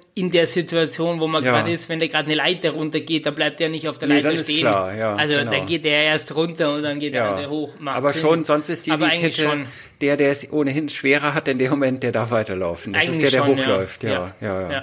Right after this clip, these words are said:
Speaker 2: genau. Ja, ja, erlebt
Speaker 1: Beim
Speaker 2: man
Speaker 1: Autofahren
Speaker 2: leider
Speaker 1: genauso.
Speaker 2: manchmal.
Speaker 1: Also wenn
Speaker 2: Ja.
Speaker 1: man zum Parkplatz hochfährt, ist es eigentlich genauso. Dass
Speaker 2: Ist
Speaker 1: der, der
Speaker 2: genauso.
Speaker 1: von hochfährt, hat
Speaker 2: Ja.
Speaker 1: sozusagen Vorrang unter Anführungszeichen.
Speaker 2: Ja, ja.
Speaker 1: Ja.
Speaker 2: Jetzt hast du eben die Höllenbach-Alm genannt, so als Einstiegsmöglichkeit, als kleinen Tipp.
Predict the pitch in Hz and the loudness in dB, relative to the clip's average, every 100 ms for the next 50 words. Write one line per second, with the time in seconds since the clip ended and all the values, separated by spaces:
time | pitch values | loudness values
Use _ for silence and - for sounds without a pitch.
0 | 110 107 92 85 - - - 117 143 117 | -6 -8 -8 -10 -18 -20 -4 0 2 0
1 | 135 143 151 170 131 135 151 143 143 151 | 0 2 4 4 4 4 4 4 4 4
2 | 139 135 139 143 139 127 123 165 151 139 | 4 2 0 -2 0 0 0 -2 0 0
3 | 147 135 160 156 156 143 135 143 139 135 | -2 -2 -4 -4 -4 -6 -8 -8 -8 -8
4 | 131 127 131 127 123 - - 127 143 147 | -8 -8 -8 -10 -12 -14 -8 -2 2 4
5 | 110 107 104 101 160 180 202 - 180 175 | 4 2 -2 -4 0 2 0 -2 0 2
6 | 180 175 - - - 131 147 147 147 147 | 2 -2 -14 -12 -6 -2 -2 -2 -2 -4
7 | - - - - - 160 165 131 139 151 | -10 -20 -20 -14 -4 -2 0 0 0 0
8 | 147 151 139 151 135 135 131 127 - 131 | 0 0 0 0 0 -2 0 -2 -2 -2
9 | 123 131 117 104 - - 120 139 - - | -2 -2 -2 -2 -4 -4 0 -2 -4 -16
10 | _ - - - - - 135 156 160 156 | _ -20 -20 -18 -18 -6 -2 0 0 2
11 | 147 139 123 131 165 170 170 - - 151 | 2 2 2 4 4 0 -4 -4 0 2
12 | 170 170 165 160 151 165 185 - 143 135 | 2 0 -2 0 2 0 -2 0 2 4
13 | 104 123 - - - 139 147 170 156 - | 2 0 -2 -4 0 0 2 0 0 4
14 | 151 156 156 - 151 143 - - 262 139 | 2 2 -4 0 0 0 -4 0 0 0
15 | - 160 - | 0 -4 -4